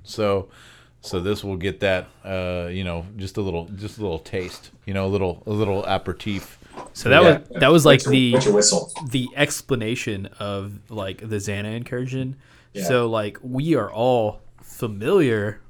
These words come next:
Speaker 2: with this whole Xana event,
Speaker 3: Mm-hmm.
Speaker 2: and we're all on the same page with Xana. So w-, in Alamo G T, each w-, there, there's gonna be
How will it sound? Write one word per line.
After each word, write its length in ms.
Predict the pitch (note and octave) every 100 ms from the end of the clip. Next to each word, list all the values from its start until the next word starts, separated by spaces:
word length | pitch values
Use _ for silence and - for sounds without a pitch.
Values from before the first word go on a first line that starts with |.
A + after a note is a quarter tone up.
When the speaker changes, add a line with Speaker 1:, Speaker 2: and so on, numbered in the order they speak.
| -
Speaker 2:
with 220 | A2+ G#2+ -
this 260 | A#2 G#2+
whole 260 | - B2 B2+
Xana 480 | G#2+ A#2 C3 A2 - - C3
event, 500 | A2+ A#2+ A#2+ - - - - - -
Speaker 3:
Mm-hmm. 160 | G2 G2+
Speaker 2:
and 240 | A2+ A#2
we're 140 | A#2 C#3
all 80 | E3+
on 60 |
the 80 | C3
same 320 | - D3 B2
page 500 | A2+ - E3+ C3 A2
with 160 | G2+ G2+
Xana. 320 | G2+ G2+ G#2 - - - - -
So 720 | - C#3 B2+ B2 A#2+ A2 - - -
w-, 120 | A2+ C#3
in 100 | A#2+
Alamo 580 | - A#2 C#3 C#3 C3 A#2
G 240 | A2 A2 G2+
T, 640 | - F#3 D3+ A2 G#2 - _ _ _ _ _ _ _ - _ _ _ -
each 240 | C#3 D3 -
w-, 200 | C3 B2
there, 180 | B2
there's 320 | B2 B2 A#2 A#2
gonna 220 | D#3+ D3+
be 440 | C#3 C3 B2 A#2